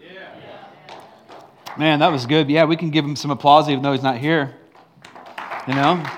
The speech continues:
Speaker 2: That's just, that's just, that's just cool, man. He's got, the guy, I bet that guy's got endless stories, don't you think? Just endless stories of God's goodness and tough places, and, you know, just, it's just neat. I just love missionaries and what they do, and,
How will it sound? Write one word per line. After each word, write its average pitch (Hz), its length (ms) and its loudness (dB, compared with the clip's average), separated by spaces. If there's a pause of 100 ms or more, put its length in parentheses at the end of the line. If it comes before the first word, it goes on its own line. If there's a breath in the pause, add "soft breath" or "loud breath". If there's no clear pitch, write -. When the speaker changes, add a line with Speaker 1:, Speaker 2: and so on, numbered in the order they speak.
(520)
Speaker 2:
That's 156 180 -4
just, - 300 -4 (260)
that's 147 160 -2
just, 156 220 -4 (340)
that's 160 200 -6
just - 220 -6
cool, 175 260 -6
man. 127 240 -4
He's 143 120 -8
got, 127 160 -10
the 143 80 -4
guy, 147 400 -4
I 151 60 -4
bet 165 160 -4
that 151 140 -4
guy's 139 260 0
got 127 180 -4
endless 143 340 -4
stories, 110 640 -8 (120)
don't 120 200 -8
you 123 80 -16
think? 131 320 -8 (440 soft breath)
Just 139 240 -10
endless 156 340 -4
stories 127 500 -6
of 107 100 -12
God's 117 280 -4
goodness 120 480 -8
and 104 140 -12
tough - 280 -10
places, 117 540 -8
and, 98 140 -12 (440 loud breath)
you - 60 -10
know, 104 120 -8
just, 120 340 -14
it's 113 120 -16
just 160 180 -8
neat. 120 300 -6
I - 20 -12
just 123 240 -12
love 123 240 -6
missionaries 120 640 -8
and 104 180 -14
what 110 140 -14
they 107 140 -8
do, 110 340 -6
and, 92 160 -12